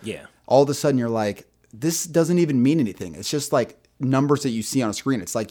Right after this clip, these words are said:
Speaker 2: you're playing G T A and you see your money cash stack,
Speaker 1: Mm-hmm.
Speaker 2: and it doesn't matter if it says ten million or fifty million or five hundred thousand. It doesn't matter.
Speaker 1: Yeah.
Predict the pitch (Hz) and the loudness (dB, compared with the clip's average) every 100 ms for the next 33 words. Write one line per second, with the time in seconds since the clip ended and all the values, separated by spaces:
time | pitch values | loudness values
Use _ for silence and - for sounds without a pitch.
0 | - _ 131 113 - 131 120 131 120 113 | -12 _ -10 -8 -4 0 0 0 -2 -2
1 | 110 120 117 - 120 104 98 104 113 107 | 2 2 0 -2 0 0 0 0 -2 0
2 | 120 120 - 127 131 - - 101 107 123 | 0 0 0 -2 -2 -6 -18 -14 -6 0
3 | 123 139 127 120 131 127 - 117 98 - | 0 2 0 0 0 -2 -2 -2 -4 -6
4 | 123 127 123 123 123 123 107 101 123 123 | -2 0 0 0 0 -2 -4 -4 -4 -2
5 | 117 113 117 120 104 95 _ - _ _ | -2 0 0 0 -4 -6 _ -20 _ _
6 | 120 120 123 110 113 113 113 135 147 87 | -2 0 -2 -2 -2 -2 -2 -2 -2 -4
7 | 107 101 82 - _ 117 90 | -4 -6 -8 -14 _ -10 -10